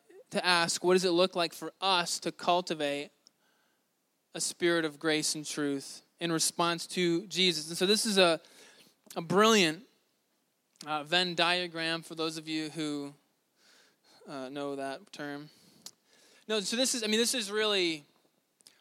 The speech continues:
often the, the, the dynamic that we want.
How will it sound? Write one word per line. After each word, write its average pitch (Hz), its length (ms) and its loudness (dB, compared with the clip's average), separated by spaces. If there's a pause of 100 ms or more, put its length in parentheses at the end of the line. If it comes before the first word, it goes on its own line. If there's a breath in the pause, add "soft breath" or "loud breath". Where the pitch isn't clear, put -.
(160)
often 190 540 4 (400)
the, 175 240 -2
the, 175 400 -2
the 165 140 0
dynamic 175 800 2
that 165 240 -2
we 160 180 0
want. 147 840 -6